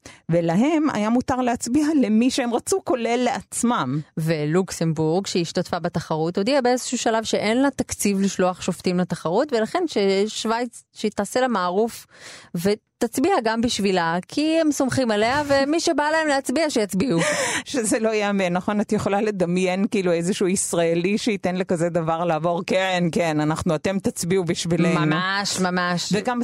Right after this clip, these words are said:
Speaker 1: סליחה, את יודעת כמה, מה המרחק של לוקסמבורג משוויץ, שהם לא יכלו לעמוד בנטל הכלכלי
Speaker 2: קחו
Speaker 1: הגדול הזה?
Speaker 2: טרמפים.
Speaker 1: בכל זאת, לוקסמבורג, את
Speaker 2: כן.
Speaker 1: יודעת?
Speaker 2: אבל בכל מקרה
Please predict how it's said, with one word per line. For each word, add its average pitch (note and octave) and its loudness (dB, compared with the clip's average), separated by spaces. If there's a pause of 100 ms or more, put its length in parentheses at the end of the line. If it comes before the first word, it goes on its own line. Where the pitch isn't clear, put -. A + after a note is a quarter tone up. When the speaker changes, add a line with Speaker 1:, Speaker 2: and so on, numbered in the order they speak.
Speaker 1:
סליחה, A#3+ 0
את - -4
יודעת F#3+ -2
כמה, A3 0
מה G3+ 0
המרחק B3 0
של B3 -2
לוקסמבורג A3 -2
משוויץ, G#3 0
שהם F3+ 0
לא F3+ 4
יכלו A3 0
לעמוד G3 0
בנטל F3 0
הכלכלי F#3 0
Speaker 2:
קחו - 2
Speaker 1:
הגדול G3+ 0
הזה? B3+ 2
Speaker 2:
טרמפים. F3 0 (160)
Speaker 1:
בכל G3 -2
זאת, C4 -2
לוקסמבורג, G3+ 0
את F3 -4
Speaker 2:
כן. E3+ -2
Speaker 1:
יודעת? F3 2 (380)
Speaker 2:
אבל F#3+ 0 (100)
בכל C4 0
מקרה D#4+ 2